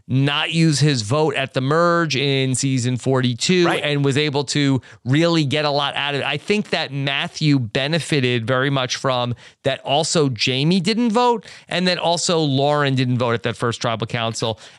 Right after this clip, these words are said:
Speaker 1: And so ultimately, it didn't end up costing him. But I do feel like that not being able to vote at these herbal,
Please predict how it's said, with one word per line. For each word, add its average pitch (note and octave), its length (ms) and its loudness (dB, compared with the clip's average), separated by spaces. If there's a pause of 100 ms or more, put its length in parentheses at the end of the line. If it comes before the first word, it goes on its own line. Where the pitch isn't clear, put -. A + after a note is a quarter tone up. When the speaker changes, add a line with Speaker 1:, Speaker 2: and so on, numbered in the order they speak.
Speaker 1:
And C#3+ 160 -2
so C#3+ 260 0
ultimately, D3+ 760 0 (100)
it - 140 -2
didn't F#3 240 0
end E3 260 0
up D3 160 -4
costing C3 500 -2
him. G#2+ 220 -4
But A#2+ 100 -2
I B2+ 60 -2
do D#3 200 -2
feel D#3 240 0
like C#3 260 -2
that A#2 180 -4
not C3+ 400 -2
being D3+ 180 0
able C#3 220 -2
to C3+ 100 -2
vote B2+ 220 0
at G#2+ 80 -8
these G#2+ 160 -8
herbal, A#2 400 -2